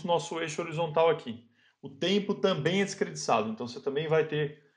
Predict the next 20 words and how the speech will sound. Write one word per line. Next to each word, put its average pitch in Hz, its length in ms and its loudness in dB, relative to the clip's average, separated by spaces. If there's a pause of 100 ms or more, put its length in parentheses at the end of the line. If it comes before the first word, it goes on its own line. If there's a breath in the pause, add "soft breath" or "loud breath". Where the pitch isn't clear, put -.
(180 soft breath)
uma 131 160 -6
incerteza 196 1120 6
devido 135 560 0
à 120 140 2
discretização 117 680 -2
do 104 80 -14
tempo, 196 480 -6
uma 151 200 -6
incerteza 151 540 -2
devido 139 260 0
à - 20 2
discretização 120 840 -8 (400)
da 120 80 -10
tensão. 120 460 -12
As 107 120 -14
duas 143 280 -4
coisas 143 240 2
acontecem, 151 680 -4
tá - 80 -16
bom? - 340 -8